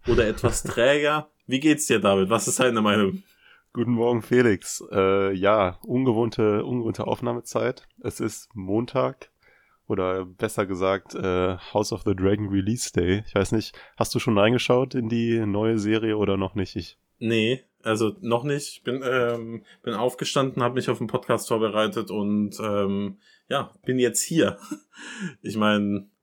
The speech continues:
Speaker 1: ich, ich werde jetzt, äh, heute noch gucken. Für die,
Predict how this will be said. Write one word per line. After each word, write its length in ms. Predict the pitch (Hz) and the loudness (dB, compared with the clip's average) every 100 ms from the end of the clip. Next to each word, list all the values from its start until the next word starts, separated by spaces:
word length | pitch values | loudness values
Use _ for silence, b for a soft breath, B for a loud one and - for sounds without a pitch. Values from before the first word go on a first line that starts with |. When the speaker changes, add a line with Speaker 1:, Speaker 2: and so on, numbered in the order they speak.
| _ _ _ - | _ _ _ -6
Speaker 1:
ich, 360 | 117 - 101 | -4 -4 -6
ich 180 | 135 123 131 | -6 -2 2
werde 200 | 135 185 | 4 4
jetzt, 140 | - | 2
äh, 220 | 147 135 | 2 4
heute 240 | 135 139 139 | 4 2 0
noch 140 | 131 | 0
gucken. 340 | 156 151 147 127 | -2 -2 -4 -4
Für 240 | - 101 _ _ _ - | -6 -8 _ _ _ -14
die, 220 | 98 - | -14 -12